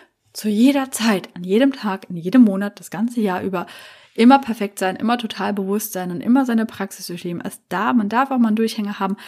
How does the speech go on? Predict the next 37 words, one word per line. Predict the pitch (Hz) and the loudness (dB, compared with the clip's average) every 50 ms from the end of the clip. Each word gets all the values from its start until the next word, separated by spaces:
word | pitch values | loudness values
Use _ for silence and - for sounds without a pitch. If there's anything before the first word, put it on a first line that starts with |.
| - - - - - - | -20 -20 -20 -20 -18 -12
Es | - 180 - - | -10 -10 -6 0
darf | - 202 233 254 | 2 2 2 2
auch | 277 269 | 2 0
einfach | 254 226 220 - - 220 220 220 214 - | -2 -4 -4 -4 -4 -4 -4 -4 -6 -8
mal | 202 185 | -8 -6
alles | - 190 190 196 - - | -6 -6 -6 -6 -6 -8
zu | - 208 | -8 -10
viel | - - - 208 202 | -8 -6 -6 -6 -4
sein. | 208 190 190 196 - - - - - - - - _ | -4 -4 -4 -4 -8 -10 -18 -20 -20 -20 -20 -20 _
Und | _ 233 226 | _ 6 8
ja, | 247 254 320 339 339 - 220 | 8 8 8 6 4 4 4
und | 214 208 - | 2 0 2
auch | - 202 208 - - _ _ - | 0 0 0 -2 -10 _ _ 6
diese | 277 285 277 220 190 185 180 | 8 8 8 6 4 0 -2
Zeit | - - - - - 185 175 165 151 - - _ _ _ | -4 -8 -8 -4 -2 -2 -2 -2 -4 -8 -12 _ _ _
bringt | - - - 233 214 202 - | -14 0 2 2 2 2 0
uns | - 185 - | -6 -10 -12
vorwärts, | - - - 180 180 170 156 156 - - - | -14 -14 -10 -10 -10 -10 -10 -12 -14 -12 -8
weil | 196 185 202 | -6 -2 -2
meistens | 208 214 233 285 294 277 - 262 240 240 - | 2 2 2 2 0 2 2 2 2 2 0
ist | - - - | -8 -16 -20
es | - - | -12 -8
diese | 208 202 - 196 180 - | -8 -6 -6 -8 -8 -8
Zeit, | - - - - 285 285 247 240 254 - - - - - - - _ _ | -8 -8 -2 0 0 2 2 0 -4 -6 -14 -20 -20 -20 -20 -20 _ _
wo | _ 220 202 190 | _ 0 4 4
wir | 202 190 | 4 2
glauben, | 190 - - - 196 214 254 302 320 311 - 220 208 208 | 2 -2 -4 -2 -2 0 2 2 0 2 2 0 0 0
wir | 208 208 | -2 -4
kommen | - - - 196 202 - | -4 -8 -6 -6 -6 -6
überhaupt | 214 202 185 220 - - - - 269 311 359 370 - 311 | -6 -6 -6 -6 -6 -8 -6 2 4 4 4 2 0 -4
nicht | 302 285 - - | -4 -4 -4 -6
vorwärts | - - - 277 269 220 185 185 190 - | -12 -2 2 4 4 4 4 0 -4 -4
und | 180 185 | -6 -8
es | 196 - | -8 -8
passiert | - - - - - - 277 294 - | -12 -16 -14 -12 -6 -4 -4 -4 -4
überhaupt | 220 208 190 190 175 175 - - | -6 -8 -6 -8 -8 -10 -6 -2
nichts. | 214 247 247 - | -2 -2 -2 -6